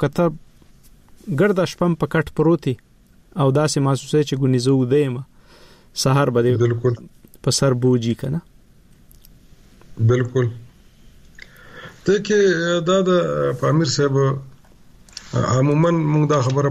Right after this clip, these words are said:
Speaker 2: بار بار کوو چې خوب د انساني ژوند تقریباً نیمایي دی.
Speaker 1: او.
Speaker 2: او د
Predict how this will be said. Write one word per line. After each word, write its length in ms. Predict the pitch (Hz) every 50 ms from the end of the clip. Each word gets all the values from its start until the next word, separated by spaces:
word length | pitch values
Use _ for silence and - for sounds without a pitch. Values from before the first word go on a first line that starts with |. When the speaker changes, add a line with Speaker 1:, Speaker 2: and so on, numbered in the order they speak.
| 131 143
Speaker 2:
بار 100 | 139 139 135
بار 120 | 131 131 123 113 -
کوو 100 | 180 180
چې 140 | 180 - 143 - -
خوب 180 | 151 151 147 135 135 139
د 100 | 131 127
انساني 300 | 113 - 127 127 139 143 127 123
ژوند 240 | 143 143 131 117 131
تقریباً 460 | 120 107 117 120 117 120 131 127 120 113
نیمایي 300 | 104 104 101 98 98 95 90
دی. 80 | 87 76 71 - - - _ - - - -
Speaker 1:
او. 120 | 143 143 135 - - - - - - - - - - _ - - - - - - - - - - - - - -
Speaker 2:
او 80 | 123 123 120
د 40 | 131